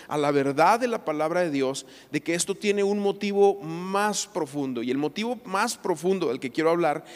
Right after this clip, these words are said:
es que el matrimonio es para la gloria de Dios.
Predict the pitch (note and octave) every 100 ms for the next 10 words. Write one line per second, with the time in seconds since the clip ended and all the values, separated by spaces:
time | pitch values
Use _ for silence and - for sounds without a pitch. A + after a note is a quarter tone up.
0 | - - E3+ - G#3 G3 G3 F3+ F3+ E3+
1 | F3+ D#3 A3 A#3+ A#3+ - A3 C#4 C4+ -
2 | - F3+ D#3+ C#3+ C3+ C3 C#3 D3 C#3 B2+
3 | A#2 G2 -